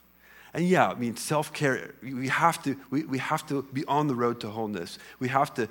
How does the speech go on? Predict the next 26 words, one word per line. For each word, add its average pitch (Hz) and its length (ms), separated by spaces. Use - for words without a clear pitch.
we 139 60
can't 156 220
just - 200
extend 156 420
ourselves 123 400
way 120 140
beyond 110 300
the 95 40
means. 98 420
But - 140
self-care, 104 1080
in 127 80
its 127 220
essence, 131 340
actually 123 720
goes 131 180
against 135 460
the 127 60
grain 113 300
of 101 60
the 101 80
gospel, - 600
which 120 180
is 120 200
other 127 240
care. - 380